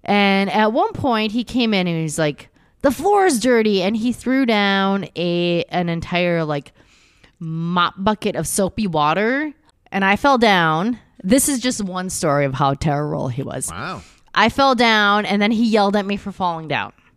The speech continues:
Speaker 2: Yeah.
Speaker 1: And one of our managers, she was a raging bulimic, which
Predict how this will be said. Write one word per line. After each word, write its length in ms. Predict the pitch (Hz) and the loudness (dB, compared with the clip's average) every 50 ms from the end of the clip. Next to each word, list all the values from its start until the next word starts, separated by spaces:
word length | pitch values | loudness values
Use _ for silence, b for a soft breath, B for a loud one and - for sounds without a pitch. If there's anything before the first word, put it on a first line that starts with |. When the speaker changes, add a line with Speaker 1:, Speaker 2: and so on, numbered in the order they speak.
| _ _ _ - | _ _ _ -20
Speaker 2:
Yeah. 180 | 82 95 107 120 135 139 b b b b b b b b b b b - - - _ _ - | -20 -20 -20 -20 -20 -20 b b b b b b b b b b b -18 -18 -18 _ _ -4
Speaker 1:
And 480 | 202 202 202 196 196 196 202 208 208 - | -2 0 0 0 0 0 0 -2 -4 -4
one 340 | - 208 175 190 220 233 | -4 -4 -2 -2 0 0
of 100 | 262 254 | 2 2
our 100 | 302 294 285 | 2 2 2
managers, 1080 | 254 226 202 185 180 185 185 170 165 156 151 143 147 156 175 196 196 - - - - _ _ - | 2 2 2 2 2 0 0 0 0 0 0 0 0 0 0 -2 -4 -6 -10 -12 -14 _ _ -20
she 260 | - - - - 208 | -14 -12 -6 -2 -2
was 120 | 202 196 196 | 0 0 0
a 80 | 196 | 0
raging 680 | 175 165 175 165 160 160 165 170 170 196 220 254 269 254 | 0 0 0 0 2 0 0 -2 -2 -2 -2 -2 0 0
bulimic, 600 | 294 302 311 320 294 247 208 180 175 190 - - | 0 0 0 0 0 0 0 0 0 0 0 -2
which 280 | 185 175 196 185 - | 0 0 0 0 0